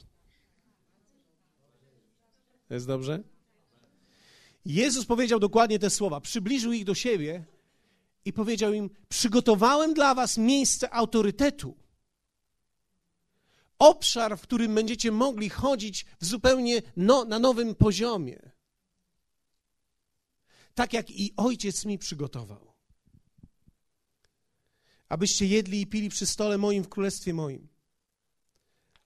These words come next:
Jezus mówi: "Abyście byli posileni przy moim stole w obszarze autorytetu. I zasiadali na tronach, sądząc dwanaście plemion Izraela". To jest bardzo,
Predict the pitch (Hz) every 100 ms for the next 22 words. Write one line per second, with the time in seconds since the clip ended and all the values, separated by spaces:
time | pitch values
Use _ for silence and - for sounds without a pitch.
0 | _ _ - 135 156 175 160 160 170 185
1 | - 165 185 180 190 170 - 170 180 175
2 | 151 - 160 160 151 - - 170 156 135
3 | 147 - - 165 147 156 151 160 151 151
4 | 135 143 - _ _ _ _ _ _ _
5 | _ _ _ _ _ _ _ _ _ _
6 | _ - 175 151 196 190 175 196 208 196
7 | 190 190 190 180 - 190 180 175 180 147
8 | 175 185 180 185 160 185 170 170 156 170
9 | 170 139 175 165 151 165 180 151 165